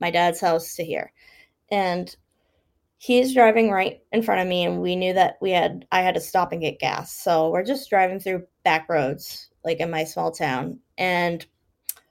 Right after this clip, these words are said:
uh, we're approaching, like, a four-way, and then it's the gas station. But before that, like, on a really windy turn, before, like, I could react, this huge, huge bobcat just, like, leaped out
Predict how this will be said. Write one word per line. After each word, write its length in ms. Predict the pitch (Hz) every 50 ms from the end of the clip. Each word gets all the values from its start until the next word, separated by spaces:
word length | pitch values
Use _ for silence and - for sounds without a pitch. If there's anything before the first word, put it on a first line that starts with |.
| _ _ _ _ _ _ _ _ -
uh, 380 | 196 196 185 180 175 175 175 175
we're 360 | 175 180 180 180 180 175 170
approaching, 640 | - - - - 220 220 233 240 247 - 233 220 220
like, 180 | 214 190 170 -
a 60 | 151
four-way, 720 | - - - 190 190 185 185 180 180 180 180 180 180 175 160
and 180 | - - 175 180
then 100 | 170 160
it's 160 | 156 147 -
the 100 | - 175
gas 260 | 165 156 151 151 147 147
station. 380 | - 160 156 - 175 170 175
But 120 | 170 160 -
before 380 | 170 165 - - 214 226 233 226
that, 380 | 220 180 160 156 156 - -
like, 200 | - 165 165 - _ _ _ _ _
on 140 | - 190 180
a 100 | 175 165
really 260 | 180 190 202 202 202
windy 680 | 185 180 180 175 170 185 185 185 180 185 180 180 175 - _ _ -
turn, 580 | - - 180 180 180 160 120 107 80 - - - _ _ _ _ _ _ _ _ _ _ _
before, 480 | - 196 - - - 208 196 196 202 202
like, 160 | 196 190 -
I 60 | 156
could 140 | 175 - 202 175
react, 500 | 170 175 165 147 160 165 147 143 - -
this 120 | 240 240
huge, 520 | - - - 220 226 226 233 226 220 226 220
huge 340 | - 220 202 190 180 180 -
bobcat 500 | 170 165 165 160 - - 147 123 - -
just, 200 | - 151 147 -
like, 180 | 147 147 147 -
leaped 360 | 165 175 185 196 202 - -
out 380 | 180 165 165 170 156 - -